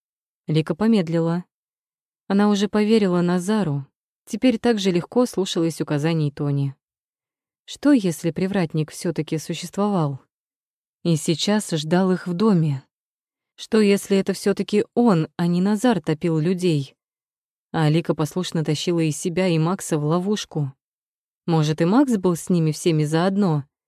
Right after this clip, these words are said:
Мама всегда говорила, что нужно верить своим чувствам. Вот Лика и доверяла тому, что испытывала к Назару.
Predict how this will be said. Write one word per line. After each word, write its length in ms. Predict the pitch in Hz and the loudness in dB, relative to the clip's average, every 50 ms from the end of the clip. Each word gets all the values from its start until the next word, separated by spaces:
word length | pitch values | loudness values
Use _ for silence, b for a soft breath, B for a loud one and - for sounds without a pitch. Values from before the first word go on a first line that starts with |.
| _ _ _ _ _ _ _ _ _ _ _ _ _ - | _ _ _ _ _ _ _ _ _ _ _ _ _ -4
Мама 300 | 208 226 247 254 240 233 | 0 2 4 4 4 4
всегда 340 | 208 - - 196 196 220 220 | 2 -2 -6 -2 0 0 -2
говорила, 500 | 190 196 202 202 208 208 220 220 208 196 | 0 -2 -2 0 0 0 2 2 0 0
что 220 | - - - 190 180 | -2 -2 -4 -2 -2
нужно 340 | 185 185 180 185 180 175 | -2 -2 0 0 0 0
верить 300 | 170 180 185 180 175 - | 0 -2 -2 -2 -4 -6
своим 360 | - - 165 170 165 170 170 156 | -6 -6 -2 -2 0 0 -2 -2
чувствам. 680 | - - - 196 - - - - 160 151 147 139 _ _ _ _ _ _ _ _ _ _ _ _ _ _ _ - | -4 -8 -10 -10 -10 -10 -8 -4 -2 -2 -2 -2 _ _ _ _ _ _ _ _ _ _ _ _ _ _ _ -8
Вот 220 | - 202 262 - - | 0 0 0 0 2
Лика 260 | 220 233 - - 240 | 0 0 2 2 2
и 60 | 240 240 | 2 4
доверяла 680 | 214 262 247 254 233 180 160 160 156 151 151 147 147 - _ _ _ _ _ _ _ _ _ _ _ - | 4 4 4 4 4 4 2 0 0 0 0 -2 -2 -4 _ _ _ _ _ _ _ _ _ _ _ -4
тому, 240 | - 170 165 190 220 | -2 0 2 2 0
что 200 | - - - 156 151 | 0 0 0 0 0
испытывала 520 | 151 - - 202 - 185 165 165 165 160 | -2 -4 -6 -4 -2 0 2 2 2 0
к 120 | 160 - | 0 -2
Назару. 600 | 175 175 180 175 196 196 175 160 151 143 139 135 | -4 -4 -2 -2 -2 0 0 0 0 -2 -2 -4